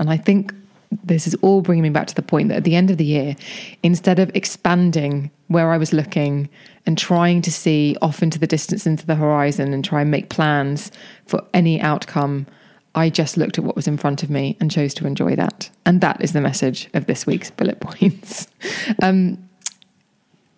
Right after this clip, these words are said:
thank you so much for listening. Thank you also for all of the incredible feedback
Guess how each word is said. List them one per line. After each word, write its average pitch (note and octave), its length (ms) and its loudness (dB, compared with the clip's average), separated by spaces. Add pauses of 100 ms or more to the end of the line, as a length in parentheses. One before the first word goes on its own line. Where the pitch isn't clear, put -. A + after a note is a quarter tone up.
(100)
thank G#3+ 220 4
you G#3+ 60 4
so G3+ 140 4
much - 160 0
for D#3 80 2
listening. D3 580 0
Thank F3+ 240 2
you F3+ 80 4
also D#3 500 2
for C#3+ 320 0
all D3+ 280 2
of C#3+ 80 -4
the D3 140 2
incredible D3 680 2
feedback - 600 -2